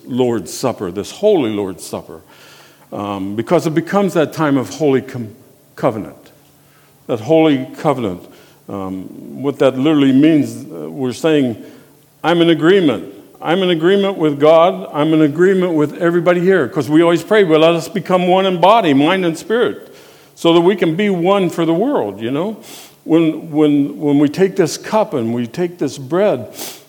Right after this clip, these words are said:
we're literally saying to God, "I'm in covenant with you.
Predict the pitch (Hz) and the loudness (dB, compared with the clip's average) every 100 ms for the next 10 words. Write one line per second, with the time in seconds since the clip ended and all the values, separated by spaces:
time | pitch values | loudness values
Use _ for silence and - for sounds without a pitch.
0 | _ _ - 143 160 180 262 214 170 - | _ _ -4 2 4 4 4 2 2 2
1 | 214 196 160 156 214 170 107 143 - - | 2 2 0 4 4 4 0 -4 -12 -20
2 | _ _ _ _ _ _ - _ _ _ | _ _ _ _ _ _ -20 _ _ _
3 | _ _ _ _ _ _ _ _ _ _ | _ _ _ _ _ _ _ _ _ _
4 | _ _ _ _ _ _ _ _ 151 180 | _ _ _ _ _ _ _ _ -8 -4
5 | 139 - 160 135 107 104 - 123 95 | -4 -2 -4 -2 -4 -6 -6 -6 -6